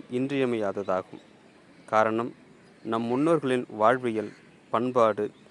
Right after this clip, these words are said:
விழாக்கள், பழக்க வழக்கங்கள் உள்ளிட்ட அனைத்தையும் தெரிந்து கொள்ள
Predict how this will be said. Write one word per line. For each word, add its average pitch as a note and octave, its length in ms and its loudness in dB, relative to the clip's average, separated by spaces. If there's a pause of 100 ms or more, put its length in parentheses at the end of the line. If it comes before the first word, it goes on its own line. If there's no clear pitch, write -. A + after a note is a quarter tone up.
(320)
விழாக்கள், A#2 500 2 (320)
பழக்க B2+ 380 4
வழக்கங்கள் A2 420 -2 (180)
உள்ளிட்ட A2+ 380 -2 (160)
அனைத்தையும் C3 460 -4 (100)
தெரிந்து B2 360 -2
கொள்ள G#2+ 180 -2